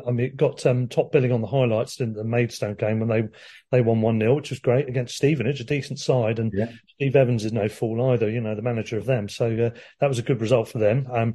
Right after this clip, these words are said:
Speaker 1: I'm pleased they got through 'cause that's one of the grounds I've not been to. So I was hoping to get
Speaker 2: <laughs>
Speaker 1: all them in the next round with the Albion having got through as well.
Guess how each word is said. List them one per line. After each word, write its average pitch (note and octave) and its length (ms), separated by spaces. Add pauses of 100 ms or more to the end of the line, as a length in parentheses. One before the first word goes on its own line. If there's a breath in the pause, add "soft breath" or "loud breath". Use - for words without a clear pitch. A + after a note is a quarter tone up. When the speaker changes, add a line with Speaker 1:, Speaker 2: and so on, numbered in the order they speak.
(240 loud breath)
Speaker 1:
I'm B2 100
pleased E3 280
they C#3+ 140
got A#2 200
through A#2 240
'cause - 120
that's A#2+ 180
one C3+ 140
of A#2+ 100
the A2 100 (220)
grounds A2 300
I've G#2+ 100
not A2+ 180
been B2+ 220
to. G2+ 220
So A#2 120
I - 20
was A2 80
hoping C3 400
to - 100
get A2 240 (480 loud breath)
Speaker 2:
<laughs> - 520
Speaker 1:
all A#2+ 140
them A2+ 220
in G2+ 60
the G#2 60
next A#2 300
round A#2 240
with G#2 120
the A#2 100
Albion G#2+ 300
having G#2 180
got B2 200
through A2 200
as G2+ 120
well. A2 320